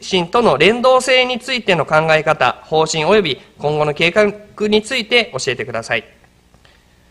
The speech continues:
続きまして、県においては医療、農業の分野ではアイティーの活用を進める検討をされております。防災に関しましても、河川の監視などはファイブジーなどの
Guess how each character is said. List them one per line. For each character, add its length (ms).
続 220
き 100
ま 140
し 120
て、 300
県 240
に 140
お 120
い 100
て 120
は 360
医 80
療、 300
農 280
業 160
の 140
分 220
野 100
で 100
は 220
ア 80
イ 100
テ 100
ィ 40
ー 40
の 80
活 280
用 120
を 40
進 320
め 160
る 340
検 220
討 140
を 60
さ 140
れ 80
て 60
お 40
り 60
ま 140
す。 160
防 280
災 180
に 80
関 220
し 120
ま 140
し 60
て 80
も、 380
河 120
川 160
の 100
監 220
視 140
な 100
ど 120
は 100
フ 100
ァ 120
イ 40
ブ 80
ジ 120
ー 40
な 140
ど 100
の 180